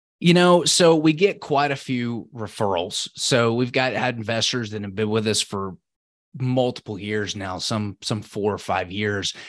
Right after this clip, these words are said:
And when you've got people that have been with you for that long, you've turned their money that many times, you know, they, they usually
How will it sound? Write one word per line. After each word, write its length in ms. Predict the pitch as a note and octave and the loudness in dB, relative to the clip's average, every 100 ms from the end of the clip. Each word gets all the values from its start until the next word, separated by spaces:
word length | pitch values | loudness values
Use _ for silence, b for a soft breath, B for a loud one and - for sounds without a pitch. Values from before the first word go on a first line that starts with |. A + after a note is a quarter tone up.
| B B | B B
And 320 | - G#2+ G#2 A2 | -2 0 2 2
when 140 | A2 | 2
you've 220 | A#2+ A2+ | 0 -4
got 220 | B2+ A#2 | -2 -2
people 220 | - A#2+ A2 | -2 -4 -4
that 100 | G2+ | -4
have 100 | G2 | -4
been 180 | G#2+ A2 | -2 -2
with 120 | G2+ | -4
you 100 | F#2+ | -6
for 80 | G2+ | -4
that 180 | G#2 | -4
long, 300 | G2+ G#2 G2+ | -2 -4 -4
you've 180 | G2 F#2+ | -8 -10
turned 340 | - B2+ A2+ G#2 | -10 -6 -6 -6
their 100 | G2+ | -8
money 320 | G2+ G#2+ G2 | -8 -8 -6
that 180 | G2+ F#2+ | -8 -8
many 240 | G#2 G2 | -12 -12
times, 580 | - A2 G#2 G2+ F#2+ - | -8 -6 -6 -8 -6 -6
you 80 | - | -6
know, 80 | G2 | -6
they, 180 | F#2+ G#2 | -4 -4
they 120 | G2+ | -4
usually 560 | G#2+ G#2 G2 F#2+ F2+ | -4 -6 -6 -8 -12